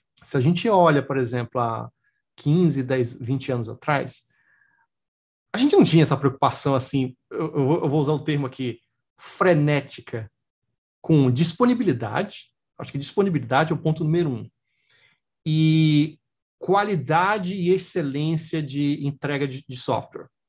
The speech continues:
né? Eu, eu não tô dizendo assim, pô, significa que os desenvolvedores antigamente era tudo merda e tal. É, de certa forma, eu, pelo menos, eu era. <laughs> Mas o, eu, eu acho, assim, que culturalmente, a, nós como indústria, a gente não era assim.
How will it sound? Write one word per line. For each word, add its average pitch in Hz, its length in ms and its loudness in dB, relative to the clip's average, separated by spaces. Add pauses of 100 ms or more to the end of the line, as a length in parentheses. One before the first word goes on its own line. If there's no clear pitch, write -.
(140)
né? 123 180 -12
Eu, 123 120 -6
eu - 600 -10
não 156 60 4
tô 240 100 4
dizendo 220 220 4
assim, 190 160 2
pô, 226 220 4
significa 175 460 -2
que 190 140 -4
os 180 60 0
desenvolvedores 170 440 2
antigamente 165 340 -2
era 151 80 -2
tudo 190 160 -6
merda 170 400 -2
e 139 40 -8
tal. 175 240 -8
É, 277 80 -14 (360)
de - 80 -16
certa 339 280 -2
forma, 156 300 4
eu, 160 100 4
pelo 185 120 6
menos, 196 120 4
eu 226 140 4
era. 127 260 4 (540)
<laughs> 202 500 -6
Mas 185 540 6
o, 175 400 4
eu, 170 80 2
eu 180 200 4
acho, 226 180 0
assim, 185 220 -4
que 175 220 -10
culturalmente, 208 1300 -2
a, 151 80 -6
nós 160 300 0
como 202 200 -2
indústria, 175 680 -2
a 156 40 -2
gente 247 200 -8
não 359 160 -2
era 139 260 0
assim. 104 340 -14